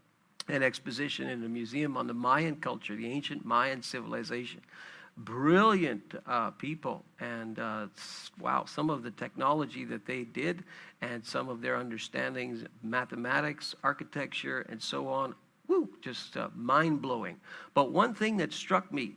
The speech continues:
in going through that museum and looking at that Mayan exhibit was exactly out of this song. Uh, they had all kinds of rituals, uh, with, you know, j-, people spilling their blood and all of this to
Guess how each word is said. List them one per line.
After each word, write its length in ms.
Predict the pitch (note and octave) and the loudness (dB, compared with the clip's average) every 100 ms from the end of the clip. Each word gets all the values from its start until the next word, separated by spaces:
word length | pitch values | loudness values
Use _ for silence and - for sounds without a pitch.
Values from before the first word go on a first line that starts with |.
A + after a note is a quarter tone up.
| - | -6
in 240 | C3+ A#2+ | -6 -4
going 340 | B2 C#3 D3 C3 | -4 -2 -2 -2
through 280 | - D3+ | -2 0
that 280 | C3+ B2+ G#2+ | 2 0 -2
museum 560 | C#3 B2 A#2 C3+ C3+ - | -6 -4 -4 -2 -4 -4
and 160 | B2 A#2+ | -6 -4
looking 260 | B2 B2+ B2+ | -6 -6 -6
at 100 | A#2 | -4
that 180 | B2 A2+ | -4 0
Mayan 420 | B2 B2+ B2 A2+ | 0 2 -2 -4
exhibit 580 | A2+ G#2+ - C#3 B2 G#2+ - - - _ | -10 -8 -6 -4 -4 -6 -8 -20 -20 _
was 220 | C3 A#2+ | -4 -2
exactly 640 | B2+ A#2+ G#2+ F3 F3 C#3 C3 | -4 -4 4 6 6 0 0
out 140 | A#2+ | 0
of 100 | A#2+ | -2
this 140 | A2+ A2+ | -8 -6
song. 400 | - A#2+ G#2 F#2 _ - - - | -2 0 -2 -4 _ -20 -20 -16
Uh, 200 | - A#2+ | -4 -2
they 160 | A#2 C3 | -2 -4
had 160 | A#2 - - | -4 -4 0
all 160 | E3+ | 0
kinds 380 | F3+ D#3+ E3 D#3 | 2 0 2 0
of 180 | A#2 G2+ | -4 -4
rituals, 880 | C3 D#3+ - D3 A#2 A2 G2+ - - | -4 -2 -2 -2 -2 -4 -4 -8 -8
uh, 400 | - A#2+ G#2+ G2+ F2 | -2 0 0 -2 -6
with, 200 | - G2+ - - - | -10 -12 -14 -18 -12
you 100 | A#2 | -10
know, 160 | - - | -10 -12
j-, 260 | - - - - | -20 -16 -16 -12
people 500 | - D3 - D#3 C3 | -8 -8 -4 -4 -4
spilling 460 | - - D3 D#3 C3 | -6 -2 0 2 0
their 120 | A#2+ | -4
blood 400 | A2+ A#2 C#3+ D3 | -4 0 2 2
and 140 | G#2+ | 0
all 140 | A#2 C3 | 0 -2
of 80 | |
this 180 | B2 C#3 | -4 -8
to 180 | - - | -6 -10